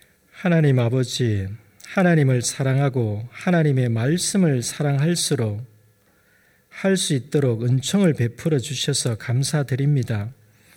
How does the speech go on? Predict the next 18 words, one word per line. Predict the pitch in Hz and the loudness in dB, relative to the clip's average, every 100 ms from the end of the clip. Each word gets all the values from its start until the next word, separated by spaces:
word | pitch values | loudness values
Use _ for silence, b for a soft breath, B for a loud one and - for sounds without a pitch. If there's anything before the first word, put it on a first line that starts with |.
| B B B B B B B B | B B B B B B B B
시편 | - 220 - 190 165 | -2 -2 2 4 4
백십구 | 143 151 - 190 - 175 - | 2 0 0 -4 -2 -4 0
편 | 175 165 | 2 2
시인의 | 143 - 175 160 139 | 2 2 4 4 2
고백을 | - 151 175 170 147 127 | -2 0 2 4 2 0
통해 | - 139 127 | 0 0 2
지금까지 | - - 185 185 175 170 151 131 139 | 0 0 4 4 4 2 0 2 -2
하나님을 | - - 202 190 165 139 123 107 113 - - | -2 0 4 4 4 4 2 0 -6 -12 -16
사랑하고 | - - 151 156 175 208 190 | -10 -2 2 4 4 4 4
있었다는 | 170 165 160 - 139 135 120 107 | 2 0 -2 -2 0 2 0 -2
저희의 | - 131 170 170 | 0 2 4 4
생각이 | 135 - 160 147 147 123 113 110 - b b b b b - | 2 -2 0 0 0 0 -2 -4 -12 b b b b b -8
착각임을 | - 202 - 202 180 151 127 | -2 -2 2 2 4 2 2
알았습니다. | 131 170 151 - 120 107 107 107 - _ _ b b b b b b b b b | 2 2 0 0 -2 -2 -4 -6 -12 _ _ b b b b b b b b b
하나님을 | - 226 214 202 175 156 | -2 2 4 6 6 4
사랑한다고 | 147 - 175 170 202 185 190 180 | 0 0 4 4 4 4 4 4
생각할 | 151 180 175 170 175 180 | 2 2 2 2 2 0
때마다 | 156 131 131 131 117 110 | 0 0 0 -2 -2 -4